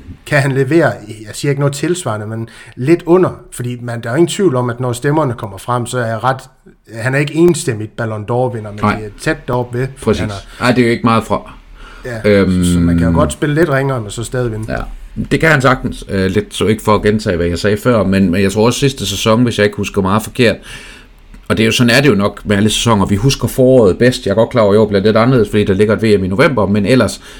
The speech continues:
Speaker 2: er det næsten altid foråret, som vi sådan, det er også det, du selv nævner her med Champions League-runnet og så videre, ikke? Det er det, vi lidt husker, og Benzema og Real Madrid generelt er gode til at time deres form. Vi plejer så at hudle os igennem gruppespillet. Det gør vi så ikke i år i Champions League, men det,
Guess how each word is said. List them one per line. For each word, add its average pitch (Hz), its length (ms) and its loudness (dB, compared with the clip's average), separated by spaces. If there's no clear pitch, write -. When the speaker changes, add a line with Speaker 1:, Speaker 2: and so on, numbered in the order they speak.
Speaker 2:
er - 100 -2
det 110 120 6
næsten 120 320 4
altid 104 300 2
foråret, 113 440 4
som 95 180 0
vi 101 60 2
sådan, 101 260 0
det 98 100 2
er 95 40 4
også 101 160 0
det, 107 120 0
du 101 60 -4
selv 107 220 2
nævner 107 240 6
her 98 200 2
med 85 200 -2
Champions 90 360 -2
League-runnet 95 460 2
og 87 80 0
så 101 100 -4
videre, 147 300 4
ikke? 131 160 0
Det 110 60 2
er 104 40 4
det, 120 140 4
vi 127 60 6
lidt 120 160 4
husker, 117 340 0
og 98 140 2
Benzema 113 500 4
og 104 80 0
Real 101 240 2
Madrid 120 260 2
generelt 113 460 2
er 104 60 -4
gode 123 400 0
til 113 100 0
at 98 80 0
time 113 440 2
deres 92 280 0
form. 92 400 -2
Vi 113 200 2
plejer 120 220 2
så 123 100 0
at 104 60 -4
hudle 127 260 0
os 87 100 0
igennem 107 280 2
gruppespillet. 110 540 0
Det 101 80 2
gør 120 120 2
vi 117 80 -2
så 110 120 0
ikke 110 140 2
i 113 40 2
år 107 140 4
i - 40 0
Champions 95 300 -2
League, 123 200 4
men 95 100 0
det, 95 100 0